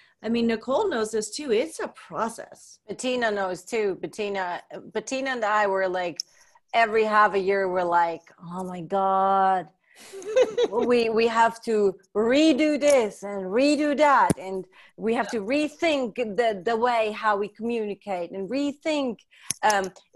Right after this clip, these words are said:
Speaker 2: are we really doing the best we can?" Da, da, da, da. And, and since years, since years, we're
Speaker 1: Yeah.
Speaker 2: doing that as well. And, but that takes, like, that's why we call this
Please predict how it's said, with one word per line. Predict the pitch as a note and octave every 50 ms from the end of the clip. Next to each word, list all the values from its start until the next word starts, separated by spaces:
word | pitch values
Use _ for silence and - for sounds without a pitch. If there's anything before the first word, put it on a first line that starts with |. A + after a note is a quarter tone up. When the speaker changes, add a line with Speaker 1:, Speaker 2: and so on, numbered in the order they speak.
| - -
Speaker 2:
are | - A#3+ B3+ C4
we | C4 C4 B3
really | A3 A#3+ C#4+ D#4 D#4+ C#4 C#4+
doing | C4 G#3 C4+ C4+ B3+ B3+ B3 A#3+
the | G#3 A3+
best | F#3+ - C4 C4 C4 C4 C4 - -
we | B3+ A3
can?" | - - B3+ B3 A#3 A3+ G#3+ G3+ F#3+ F#3 E3+
Da, | G3+ G3+
da, | G3 B3+ C4+
da, | B3+ B3+ C4
da. | C4 C4 B3 F3
And, | A#3 A3 -
and | - A3+ F#3+
since | - - C4+ C4+ C4 A#3 - -
years, | B3 C#4+ D#4+ F4+ F4+ F4 D#4+ A#3+ - - -
since | - - A3+ A#3 G#3+ - - -
years, | A#3 B3+ C#4+ D4+ D4+ C4+ G#3+ F#3+ D#3+ -
we're | D#3+ E3
Speaker 1:
Yeah. | E3+ E3+
Speaker 2:
doing | D#3+ D#3+ D#3+ D#3 D#3
that | D#3 E3 D#3 - -
as | F3+ D#3
well. | E3+ G#3 G#3+ G#3 F3+ D#3+ - - _ _ - - _ -
And, | A#3+ B3 -
but | A#3 B3 G#3+
that | - C#4 E4 - -
takes, | - E4 D#4+ D#4+ D#4+ - - -
like, | - B3 B3+ A#3 G#3 - _ _ _ _
that's | - C#4+ D#4+ -
why | E4+ D4+ C#4
we | A#3+ G#3
call | F3 - - - - C4+ C#4 C4
this | A3 F#3+ F#3 -